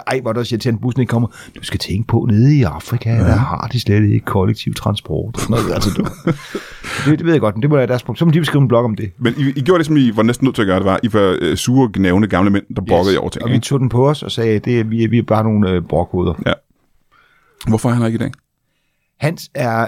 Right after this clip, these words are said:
Speaker 1: øh, en meget, meget sjov menneske, men han har fået tre blodpropper i hjernen, øh, ja, i går. Nej, øh. <laughs>
Speaker 2: Så er det okay.
Speaker 1: Og, og han hører ikke så godt.
Speaker 2: Jamen, jeg
Speaker 1: Så
Speaker 2: kender faktisk, øh, jeg har mødt ham flere gange.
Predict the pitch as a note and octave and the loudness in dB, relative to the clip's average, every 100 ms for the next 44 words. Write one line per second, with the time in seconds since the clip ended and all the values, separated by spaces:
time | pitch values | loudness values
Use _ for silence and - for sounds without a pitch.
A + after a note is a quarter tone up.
0 | - G#2 G2 F#2+ F#2+ G#2 G2 G#2 B2+ C#3 | -2 -2 0 -2 -4 -4 0 2 2 2
1 | - C#3 B2 A#2+ - C3 A#2 A2+ A#2+ C3 | 2 0 0 -4 -4 -2 0 2 2 2
2 | C3 - C3+ G#2 B2 A#2 A2 G2+ F#2+ G2 | 0 0 -4 0 -2 -2 -2 0 2 0
3 | A#2 A2+ G#2+ E2+ D#2 _ - - C#3 F3 | 0 -2 -2 -4 -6 _ -8 -2 0 -2
4 | - - B2+ C3+ C#3+ A#2 A2 G#2+ - C#3+ | -4 -6 -4 -4 -2 -2 0 -2 0 0
5 | C#3+ G#3+ E4+ - - C#4 - G#3+ - - | 0 -2 0 -2 -2 -4 -2 -4 -4 -18
6 | - D3+ - C#3+ A2+ A2+ - _ B2+ C#3 | -14 -10 -2 0 2 -2 -6 _ -12 -10
7 | - B2 C#3 A#2 A2 A#2+ G#2+ C3+ A#2+ G2 | 0 0 0 -2 -2 0 0 0 -2 -4
8 | F2+ - - A2+ C3 - G3+ D3+ D3 B2+ | -8 -8 -2 2 2 2 0 0 0 2
9 | A2+ G#2+ A2 A#2 A2 A#2+ D#3 C#3+ C#3+ A2+ | 2 2 0 0 2 2 2 2 0 0